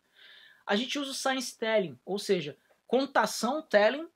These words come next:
de science, de ciência. A gente conta histórias de ciência. A gente não fala simplesmente sobre o tamanho da orelha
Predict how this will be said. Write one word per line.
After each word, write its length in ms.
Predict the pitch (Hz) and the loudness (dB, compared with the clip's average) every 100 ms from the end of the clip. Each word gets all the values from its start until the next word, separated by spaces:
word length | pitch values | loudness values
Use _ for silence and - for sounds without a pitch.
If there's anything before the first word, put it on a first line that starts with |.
| _ - - | _ -18 -12
de 140 | 202 | -10
science, 500 | 254 - 262 220 180 | -4 2 4 2 -2
de 80 | 165 | -8
ciência. 420 | 185 262 254 190 | -8 -6 -4 -4
A 40 | 165 | -6
gente 180 | 214 - | -6 -6
conta 380 | - 311 349 | 2 2 2
histórias 640 | 339 - - 254 285 233 180 | -6 -6 -2 2 2 2 -2
de 120 | 175 | -6
ciência. 460 | - 156 135 - | -8 -10 -10 -18
A 240 | - _ - | -20 _ -8
gente 140 | 269 | -4
não 100 | 285 | -4
fala 280 | - 285 277 | 0 2 2
simplesmente 500 | 262 247 202 202 214 | 0 -4 -2 -2 -4
sobre 420 | - 208 208 - - _ _ _ - | 0 2 2 -2 -8 _ _ _ -12
o 60 | |
tamanho 500 | 180 214 196 220 285 | 0 2 4 2 0
da 140 | 262 240 | 4 6
orelha 480 | 202 202 240 240 | 8 8 8 4